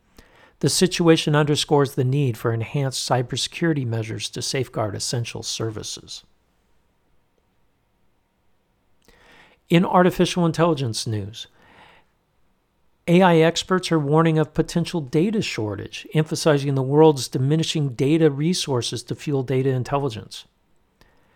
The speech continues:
The exponential growth of A I applications and data-hungry models is outpacing data generation.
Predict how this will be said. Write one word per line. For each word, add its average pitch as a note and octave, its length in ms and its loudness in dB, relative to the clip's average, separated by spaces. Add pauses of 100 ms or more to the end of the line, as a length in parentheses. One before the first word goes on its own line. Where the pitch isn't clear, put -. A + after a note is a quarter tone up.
(360)
The D3 200 -2
exponential E3 720 0
growth D3 460 2
of C3 180 -6
A C#3+ 160 0
I D3 180 2
applications C#3 800 -4
and B2 280 -4
data-hungry D#3 600 2
models C3+ 480 0
is A2 120 -6
outpacing C3 640 -4
data A#2+ 260 -2
generation. A#2 800 -6